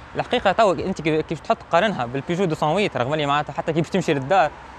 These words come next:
الدار تاع البيجو، الدار تاع الستافيم ولا البي اس اي، آه، باش تلقى البيجو والاوبيل مع بعضهم. دونك الحكايه ماهيش حكايه انه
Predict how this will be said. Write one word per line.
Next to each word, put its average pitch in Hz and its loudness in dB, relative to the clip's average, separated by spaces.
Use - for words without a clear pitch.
الدار 151 4
تاع 135 2
البيجو، 151 -2
الدار 143 4
تاع 123 2
الستافيم 113 -2
ولا 120 0
البي 131 -2
اس 127 -4
اي، 180 2
آه، 139 2
باش 135 -2
تلقى 202 2
البيجو 190 0
والاوبيل 208 0
مع 190 2
بعضهم. 151 2
دونك 139 -2
الحكايه 202 -2
ماهيش 190 -4
حكايه 190 -2
انه 165 -2